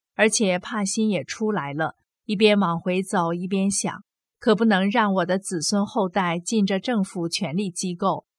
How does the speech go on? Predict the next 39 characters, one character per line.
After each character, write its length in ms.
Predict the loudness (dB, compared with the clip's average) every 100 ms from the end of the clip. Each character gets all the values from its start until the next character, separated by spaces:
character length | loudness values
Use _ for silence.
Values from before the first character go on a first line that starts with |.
| _
可 180 | 0 2
不 100 | 4
要 240 | 2 2 2
当 240 | 2 2
这 220 | 2 2
政 240 | 2 2 0
府 160 | -4
官 320 | -2 0 2
员。 340 | 0 -2 -4 -10 _ _
如 200 | 0 2
今 280 | 4 4 4
社 220 | 4 2
会 240 | 2 2 2
败 220 | 2 0
坏 200 | 0 0
到 220 | 2 2
这 180 | 2 0
种 220 | 0 -2
地 240 | -2 -2 0
步， 320 | 0 -2 -4 _ 2
都 140 | 4
是 300 | 4 6 6
中 200 | 6 2
共 180 | 2 2
邪 240 | 2 0 2
党 320 | 2 2 0
造 260 | 0 0
成 300 | 0 -4 -4 0
的， 200 | -2 -2 _ _
这 180 | 2 4
些 180 | 6 4
人 160 | 4 2
的 100 | 0
处 280 | -2 -2
境 320 | 0 2 2 2
多 180 | 2
么 160 | 4 2
危 260 | 2 0 2
险！ 340 | 0 0 -6